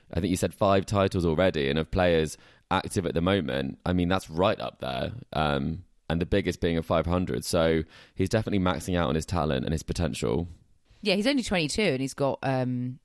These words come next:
Speaker 2: yeah, five titles. So I, th-, I think, um, so that, you know, he's still, still pretty young, isn't he? So,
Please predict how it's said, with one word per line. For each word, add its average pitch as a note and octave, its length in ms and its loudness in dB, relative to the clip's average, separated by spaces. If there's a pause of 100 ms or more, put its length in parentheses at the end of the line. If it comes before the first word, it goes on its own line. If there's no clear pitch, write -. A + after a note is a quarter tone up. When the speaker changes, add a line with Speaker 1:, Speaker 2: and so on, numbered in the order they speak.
(140)
Speaker 2:
yeah, C3+ 180 0
five D3+ 320 0
titles. D#3 600 -4
So C3 640 0
I, C3 80 -8
th-, - 100 -8
I - 40 -8
think, B2+ 560 -4
um, C3+ 600 -2 (140)
so C#3+ 440 0 (120)
that, - 160 0
you F#3+ 60 2
know, D3+ 60 2
he's D3 120 0
still, G3+ 200 0 (220)
still F#3 220 0
pretty D3 200 -2
young, C#3 260 2
isn't C3+ 180 -2
he? B2 160 0
So, C3 340 0